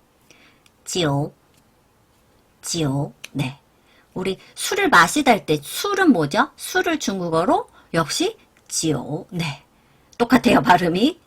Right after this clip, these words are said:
지오. 네. 지오. 그렇죠.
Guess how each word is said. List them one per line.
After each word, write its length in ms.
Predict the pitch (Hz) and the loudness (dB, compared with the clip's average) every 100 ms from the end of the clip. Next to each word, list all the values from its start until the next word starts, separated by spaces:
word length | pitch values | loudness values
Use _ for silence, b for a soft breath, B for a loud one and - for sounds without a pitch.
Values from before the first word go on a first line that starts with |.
| _ - | _ -8
지오. 560 | 156 156 - - 160 - - | -2 -2 -2 -6 -8 -12 -4
네. 300 | 147 139 - _ _ b b b _ - | -2 -2 -8 _ _ b b b _ -8
지오. 480 | - 151 110 127 - - | -2 -2 -2 -8 -10 -18
그렇죠. 420 | - 151 - - | -12 -10 -8 -6